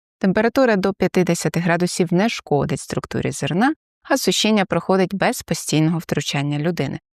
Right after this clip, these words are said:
Але мінуси теж значні. Такі силоси набагато дорожчі, сушать довго і потребують стабільної електрики і палива, а неправильні налаштування та підходи можуть зіпсувати зерно.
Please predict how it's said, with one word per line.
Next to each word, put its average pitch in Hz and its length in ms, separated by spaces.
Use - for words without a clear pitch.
Але 262 320
мінуси 214 480
теж 160 420
значні. 165 720
Такі 156 240
силоси 202 500
набагато 190 600
дорожчі, 139 540
сушать 160 500
довго 226 500
і 180 100
потребують 190 540
стабільної 202 720
електрики 156 580
і 190 60
палива, 143 480
а 185 240
неправильні 165 680
налаштування 160 920
та 151 180
підходи 240 520
можуть 196 380
зіпсувати 143 720
зерно. 147 400